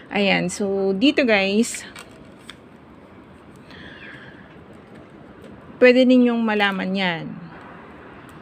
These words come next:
Ah, tutulungan po kayo ng spell na to guys, pero bago ninyo ito gawin, syempre,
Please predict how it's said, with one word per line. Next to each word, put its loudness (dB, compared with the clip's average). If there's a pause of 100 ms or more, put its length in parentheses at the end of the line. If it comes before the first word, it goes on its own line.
(600)
Ah, 0
tutulungan 8
po 2
kayo 0
ng 0
spell 2
na 2
to 2
guys, -4
pero 4 (1200)
bago 6
ninyo 4
ito 2
gawin, 6
syempre, 0